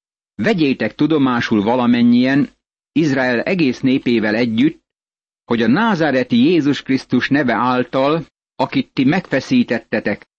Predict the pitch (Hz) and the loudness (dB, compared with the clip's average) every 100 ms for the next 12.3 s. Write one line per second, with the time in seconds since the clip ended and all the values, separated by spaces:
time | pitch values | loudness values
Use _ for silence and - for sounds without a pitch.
0 | _ _ _ _ _ _ 135 135 135 151 | _ _ _ _ _ _ -8 -4 -2 -2
1 | - 156 135 190 214 175 139 127 127 - | -2 -2 0 0 -2 -2 0 0 0 -4
2 | 123 - 127 151 135 110 104 95 98 92 | -6 -4 -2 -2 -2 -2 -2 -2 0 0
3 | 82 - _ _ _ _ _ 220 220 156 | -4 -10 _ _ _ _ _ 0 2 2
4 | 131 123 127 123 - 131 139 131 131 123 | 0 -2 0 0 0 0 0 0 0 -2
5 | 143 143 139 - 131 131 151 139 110 104 | 0 0 -2 -4 -4 -2 -2 0 0 0
6 | - 104 95 98 - 92 80 - _ _ | -4 -2 -2 -2 -4 -2 -4 -6 _ _
7 | _ _ 147 - 143 - 139 135 143 135 | _ _ -6 -4 -6 -2 -2 -2 -2 -2
8 | 131 123 127 127 135 - _ _ _ _ | -2 -2 -2 0 -2 -4 _ _ _ _
9 | _ - 123 127 123 - 123 135 143 - | _ -2 0 2 0 -2 -2 0 -2 -10
10 | - _ _ _ - 127 131 127 127 135 | -20 _ _ _ -2 0 0 0 -2 -2
11 | 156 139 131 - 185 113 98 92 - 82 | -2 -2 -2 -2 -2 -2 -2 -4 -6 -6
12 | 80 76 - | -4 -6 -10